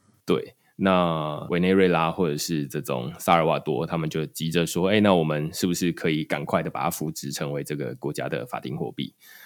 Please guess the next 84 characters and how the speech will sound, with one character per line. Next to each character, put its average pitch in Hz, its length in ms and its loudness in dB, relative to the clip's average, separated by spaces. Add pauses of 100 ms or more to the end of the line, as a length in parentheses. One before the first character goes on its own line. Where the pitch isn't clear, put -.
(140)
那 80 300 0
虽 - 160 0
然 101 220 6
我 82 80 -2
觉 90 100 2
得 87 60 4
它 85 140 -2
是 85 120 -6
一 78 60 -2
个 80 140 -4
很 76 220 -8
快 71 500 -2
的 60 180 -6
一 50 120 -12
个 64 220 -10
做 82 200 -2
法， 73 120 -4
但 90 160 -2
是 85 300 -2 (440)
你 107 100 0
可 104 100 0
能 82 100 4
从 85 180 0
另 92 100 4
外 92 60 4
一 - 20 4
个 87 40 4
角 76 80 0
度 80 120 -2
来 78 80 0
看， 82 160 -4
你 73 40 -4
会 73 80 -4
觉 69 100 -4
得 69 60 -4
它 73 140 -4
有 67 80 -4
点 60 140 -6
揠 78 160 0
苗 73 220 -6
助 73 180 -6
长。 65 200 -6 (200)
大 - 80 -2
家 78 80 2
都 78 100 -6
会 69 100 -4
说 76 200 -6
，“啊， 76 120 -6
那 76 200 -8
它 80 160 -8
感 69 200 -8
觉 76 140 -8
现 80 160 -6
在 73 100 -4
还 76 120 -6
没 73 100 -6
有 73 260 -6
足 - 140 -12
够 85 180 0
成 85 300 -2
熟 92 240 2
啦， 92 300 6
然 85 100 2
后 90 100 -2
它 90 140 0
的 87 100 0
交 85 220 0
易 90 80 0
速 87 180 -2
度 87 160 2
其 82 160 -4
实 78 120 -6
还 78 160 -2
很 78 180 -10
慢 101 240 2
啦， 92 300 2 (280)
或 80 140 -6
是 82 80 -8
什 78 140 -8
么 - 140 -8
的。” - 200 -12 (360)
那 80 300 -2 (120)
这 98 200 4
是 69 760 -4